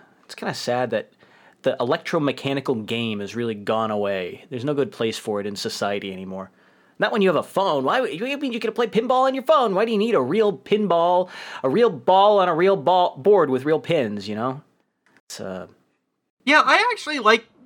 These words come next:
Speaker 2: playing real pinball tables more than computer pinball. But at the same time, these days, uh,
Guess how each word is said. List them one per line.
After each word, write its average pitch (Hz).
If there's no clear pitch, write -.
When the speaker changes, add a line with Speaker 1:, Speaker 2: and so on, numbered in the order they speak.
Speaker 2:
playing 208
real 147
pinball 208
tables 190
more 156
than 139
computer 139
pinball. 113
But 160
at -
the 185
same 196
time, 190
these 220
days, 120
uh, 131